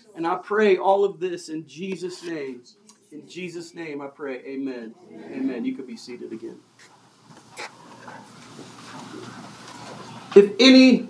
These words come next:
lack faith," James calls out, "let him ask God." When was the last time, and you don't have to answer this or raise your hand, but when was the last time you lacked faith? Might have just been last week. Might have been this morning.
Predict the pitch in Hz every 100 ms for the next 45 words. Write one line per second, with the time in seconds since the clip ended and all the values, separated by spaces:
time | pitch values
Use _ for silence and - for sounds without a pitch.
0 | - 156 190 - - 165 160 120 - -
1 | - - - 123 139 135 127 147 131 123
2 | 120 110 - - - _ 139 180 175 160
3 | 151 143 143 - - 127 110 104 - -
4 | _ - _ _ _ - _ _ _ -
5 | 175 156 147 151 151 - 156 147 131 131
6 | 143 156 135 131 127 131 127 127 123 120
7 | 117 120 117 113 127 123 117 123 160 147
8 | 135 139 131 - 131 123 117 117 113 -
9 | 110 101 _ _ _ _ _ _ 427 359
10 | 311 302 - 240 247 - _ _ _ _
11 | - - - 123 131 120 120 131 120 123
12 | 113 131 139 - _ _ _ _ _ _
13 | _ _ 123 139 113 107 104 120 143 113
14 | 101